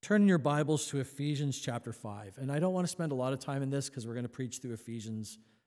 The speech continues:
after we're done Acts. Look at Ephesians chapter five. We've laid a difficult but a,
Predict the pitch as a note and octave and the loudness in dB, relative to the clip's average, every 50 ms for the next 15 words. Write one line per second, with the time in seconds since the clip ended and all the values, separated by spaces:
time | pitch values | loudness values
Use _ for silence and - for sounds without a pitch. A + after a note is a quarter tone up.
0 | _ _ _ - A#2 A#2+ A#2+ - - A2 A2 A2+ A2 G#2+ A2 - A2+ C3+ D3 D3+ | _ _ _ -10 -8 -8 -8 -6 -8 -8 -6 -6 -6 -6 -6 -8 -6 -4 -2 -2
1 | D#3 D3+ - - D3 C#3 A#2 C#3 B2 B2 - - C3+ C3+ B2+ B2+ - - - A#2+ | -2 -4 -6 -6 -4 -4 -2 -2 -4 -6 -6 -6 -6 -6 -6 -6 -8 -6 -6 -6
2 | A2+ - A#2 G#2 - - C#3+ C3+ C3+ C#3+ D3 C#3 - _ _ _ _ _ _ _ | -6 -8 -12 -14 -12 -12 -10 -8 -8 -8 -8 -8 -10 _ _ _ _ _ _ _
3 | _ _ _ _ _ _ _ _ _ _ _ _ _ _ _ _ _ _ _ _ | _ _ _ _ _ _ _ _ _ _ _ _ _ _ _ _ _ _ _ _
4 | _ _ _ _ _ _ _ _ _ _ _ _ _ _ _ _ _ - - D#3 | _ _ _ _ _ _ _ _ _ _ _ _ _ _ _ _ _ -6 -4 -4
5 | D3+ C3 C#3 D3 D3+ D#3+ E3 E3+ E3+ D3+ C#3 C#3 D3+ D3 D3 C#3+ C#3+ C#3 C3 D#3 | -4 -4 -2 -2 0 2 2 2 0 0 0 0 0 0 2 2 0 0 -2 -4
6 | - - - _ _ _ _ _ _ _ _ _ _ _ _ _ _ _ _ _ | -8 -16 -20 _ _ _ _ _ _ _ _ _ _ _ _ _ _ _ _ _
7 | _ _ _ _ _ _ A#2 A2+ C#3 D#3 D#3+ - F3+ - - - E3+ D#3+ E3+ E3 | _ _ _ _ _ _ _ -6 -6 -6 -4 -4 -6 -8 -6 -4 -2 -2 -2 -4
8 | - - - C#3 C3+ C3 B2+ B2 B2+ C3+ | -6 -6 -6 -4 -4 -4 -6 -6 -10 -14